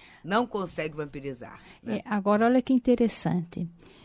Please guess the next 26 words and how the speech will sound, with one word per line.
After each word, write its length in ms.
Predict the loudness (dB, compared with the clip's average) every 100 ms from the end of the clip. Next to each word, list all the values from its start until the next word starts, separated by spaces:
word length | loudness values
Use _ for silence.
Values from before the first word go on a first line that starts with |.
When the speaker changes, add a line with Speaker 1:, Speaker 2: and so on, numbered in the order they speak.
| -20 _ -2
Speaker 2:
É 160 | -2
porque 320 | 0 -2 0
com 220 | 0 2 4
Deus 420 | 6 6 2 0
tudo 220 | 2 4
é 60 | 6
muito 320 | 4 2 0
simples. 800 | -2 0 0 0 -4 -6 -8 -18 _ _ _ -20 -20 _ _ _ _ _ -20 -20 -20 _ _ _ 2
Com 160 | 6
Deus, 540 | 8 10 10 8 2 -2
para 200 | 2 2
estarmos 540 | 2 -2 0 2 0
com 160 | 0 0
Deus, 580 | 4 4 6 4 0 -8
basta 460 | 0 4 4 4 0
a 20 |
gente 260 | 0 0 2
decidir. 640 | 2 2 0 2 2 0 -10
Speaker 1:
Uhum. 300 | -14 -12 -10 -12 -14 -18 -20 _ 2
Speaker 2:
Para 260 | 4 6
a 40 | 6
gente 580 | 4 4 6 6 2
se 240 | -4 -2 -2
proteger 800 | 2 2 4 4 4 4 4 4
do 140 | 4
mal, 420 | 2 4 4 2